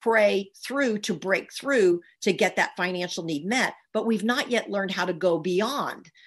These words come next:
And so when we go beyond, then we understand that our breakthrough begins to lay the platform for others to break through. Our healing begins to lay the platform for others to, to break through into their healing.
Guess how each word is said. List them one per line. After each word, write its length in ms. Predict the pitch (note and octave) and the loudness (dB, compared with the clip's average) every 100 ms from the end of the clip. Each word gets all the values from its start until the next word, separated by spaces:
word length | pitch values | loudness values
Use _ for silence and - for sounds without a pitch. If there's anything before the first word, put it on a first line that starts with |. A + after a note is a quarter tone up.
| - - - | -20 -20 -2
And 160 | F#3+ F#3 | 0 2
so 200 | - G3+ | 6 6
when 320 | F3+ A3 A#3+ | 6 2 2
we 120 | A#3 | 2
go 180 | F#3 G3 | 4 4
beyond, 720 | F3+ F3+ F#3 C#4+ - D#3 D#3 E3 | 6 4 4 2 -2 -2 -4 -6
then 240 | F3 A#3 A#3 | 0 0 2
we 160 | A#3+ | -2
understand 840 | A#3+ G3 F3+ F3 - B3+ B3+ E3 E3 _ | 0 0 0 -2 -2 -2 -2 -2 -4 _
that 180 | F#3 F3+ - | -2 0 -2
our 260 | G#3+ C#4+ | 2 2
breakthrough 640 | G3+ F3+ D#3+ - F3+ E3+ D#3+ | 2 0 0 0 0 2 0
begins 320 | G#3 G#3+ G#3 - | 0 0 0 -2
to 120 | G3+ | -2
lay 180 | F#3+ F3+ | 0 0
the 100 | F#3 | 0
platform 720 | - A3 A3 - F#3 E3+ D#3 _ | 0 0 0 -4 -4 -4 -6 _
for 180 | G3+ - | -4 0
others 260 | F#3+ F3+ - | 0 0 -2
to 100 | E3+ | -6
break 280 | D3+ C#3+ - | -2 -2 -4
through. 220 | C#3+ C3+ - | -10 -6 2
Our 160 | G#3+ | 2
healing 580 | A3 G#3+ C#4 A#3 D#3 C3 - - | 2 -2 -2 -2 -2 -4 -10 -8
begins 320 | - F3+ G3 - | -2 2 0 0
to 60 | |
lay 160 | F#3 F3+ | 0 2
the 120 | E3+ | 0
platform 560 | - F3 E3 - D#3+ D3+ - - | 0 0 0 -2 -4 -4 -12 -6
for 160 | G3+ | 0
others 320 | G3 F#3 F3 | 2 2 0
to, 240 | - F3 D3 _ | 0 -2 -2 _
to 160 | - E3+ | -4 -4
break 340 | - F3+ F3 | -2 0 0
through 160 | - E3+ | -2 -2
into 220 | E3 F3+ | -2 -4
their 240 | E3 A3 | -2 -2
healing. 420 | G#3 E3 C#3 A#2+ | -2 -6 -6 -8